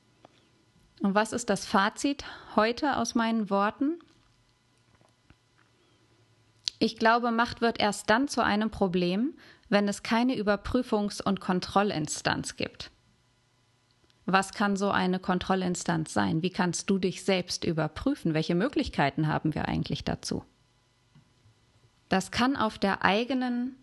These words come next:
Seite die regelmäßige Selbstreflexion sein.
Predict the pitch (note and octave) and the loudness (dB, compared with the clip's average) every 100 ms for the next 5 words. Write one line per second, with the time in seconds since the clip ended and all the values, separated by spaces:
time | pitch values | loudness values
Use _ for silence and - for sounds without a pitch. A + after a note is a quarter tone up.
0 | _ _ - G3+ G3+ A3+ - G#3+ G#3 G#3+ | _ _ -2 2 2 0 -2 -2 -2 -2
1 | G3 F#3+ F3 G3+ G3+ G3+ F#3 F#3 F#3 F#3 | 0 0 0 0 0 0 -2 -2 0 0
2 | E3 D#3+ - - D#3 - E3+ - - - | 0 0 -2 -4 -4 -2 -4 -4 -4 -4
3 | - - - D#3 | -4 -4 -4 -6